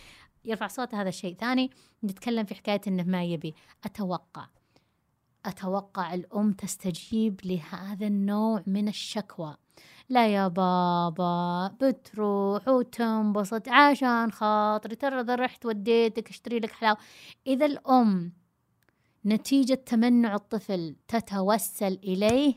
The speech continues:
عز الله دائمًا بيتمنع، لأنه كل ما تمنعت توسلت لي، كل ما تمنعت أعطتني رشوة، كل ما تمنعت أعطتني هدية، كل ما تمنعت حصلت على جائزة، إلا بتمنع. فانظري أمي،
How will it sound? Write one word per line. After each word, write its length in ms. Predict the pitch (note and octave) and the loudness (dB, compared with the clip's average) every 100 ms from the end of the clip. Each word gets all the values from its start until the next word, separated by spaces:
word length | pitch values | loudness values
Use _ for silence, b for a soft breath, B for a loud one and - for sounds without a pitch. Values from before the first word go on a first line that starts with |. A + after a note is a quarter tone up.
| _ | _
عز 280 | E3+ F#3 E3+ | -2 -2 0
الله 280 | G#3+ G#3+ G3 - | 0 2 0 0
دائمًا 640 | F#3 G3+ G#3+ G#3 F#3+ G3 | 2 4 4 2 4 4
بيتمنع، 720 | G#3 F#3 F3 F#3 E3+ D#3+ D3+ D#3+ b b b | 4 2 0 0 0 0 -2 -6 b b b
لأنه 720 | F#3+ F#3 A3 G#3+ A#3 B3 C#4+ C4 - | -6 -4 0 2 6 6 4 2 -4
كل 180 | G#3 G#3 | -2 0
ما 100 | G#3 | 0
تمنعت 540 | G3 G#3 G#3 A3+ B3 - _ | 0 0 0 0 -2 -14 _
توسلت 600 | - F#3+ - G3+ A#3+ D4 | -14 -12 -10 -8 -8 -8
لي، 80 | E3 - _ | -12 -20 _
كل 120 | F#3 | -8
ما 80 | F3 | -8
تمنعت 480 | E3+ F#3+ F#3+ A#3 A3+ - | -8 -6 -6 -6 -10 -18
أعطتني 360 | F3 G3 G3+ B3+ | -12 -10 -4 -2
رشوة، 340 | D#4 - - b _ | -4 -6 -16 b _
كل 120 | G#3 | -8
ما 100 | F#3+ | -6
تمنعت 460 | F#3+ G#3+ A3 C4 A#3+ | -6 -6 -6 -6 -8
أعطتني 380 | D#3+ F#3+ A3+ A#3 | -12 -10 -6 -4
هدية، 340 | D#4 D#4 F3+ b _ | -4 -4 -6 b _
كل 100 | G3+ | -6
ما 80 | G3 | -6
تمنعت 460 | F#3+ G#3+ B3 C4 | -4 -2 -2 -4
حصلت 340 | - - G#3 A3+ | -8 -4 0 4
على 420 | A#3 C#4 C#4 C4+ | 8 8 6 0
جائزة، 440 | C#4 G4+ G#3+ F#3 E3 b b | 0 2 2 2 0 b b
إلا 220 | E3+ E3+ A3+ | -4 0 2
بتمنع. 600 | C#4 A4 A#4 D#4+ F3 C#3 _ _ _ _ | 0 0 4 4 4 0 _ _ _ _
فانظري 1080 | - B3 - _ D#4 F#4 F#4+ F4 C#4 C4 - - | -4 -4 -4 _ 4 4 4 4 4 2 -2 0
أمي، 520 | D#4+ E4 C#4 D#4+ A#4 | 0 2 2 2 -2